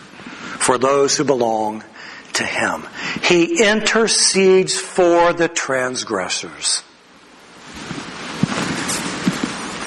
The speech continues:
How can God love us?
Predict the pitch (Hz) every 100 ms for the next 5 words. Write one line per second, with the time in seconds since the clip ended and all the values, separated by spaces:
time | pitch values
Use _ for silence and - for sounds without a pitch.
0 | - - - - - - - - - -
1 | 214 214 202 185 180 175 165 - - -
2 | -